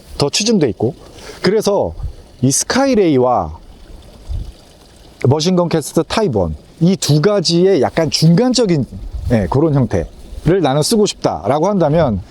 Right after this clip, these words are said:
이 로드는 굉장히 적합한 그런 로드가 아닐까라는 생각이 듭니다. 자, 그러면 이번에는 한번 캐스팅을 한번 해볼게요. 지금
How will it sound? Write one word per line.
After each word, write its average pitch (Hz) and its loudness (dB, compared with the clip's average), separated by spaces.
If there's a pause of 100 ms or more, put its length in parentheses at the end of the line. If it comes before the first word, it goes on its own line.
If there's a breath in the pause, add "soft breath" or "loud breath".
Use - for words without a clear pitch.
(240 loud breath)
이 185 4
로드는 156 2
굉장히 151 2
적합한 110 -4 (300)
그런 139 2
로드가 135 2
아닐까라는 107 -2
생각이 180 2
듭니다. 90 0 (380)
자, 110 -2
그러면 202 2 (240)
이번에는 196 2
한번 202 0 (560)
캐스팅을 220 0
한번 131 0
해볼게요. 95 -2 (480)
지금 170 2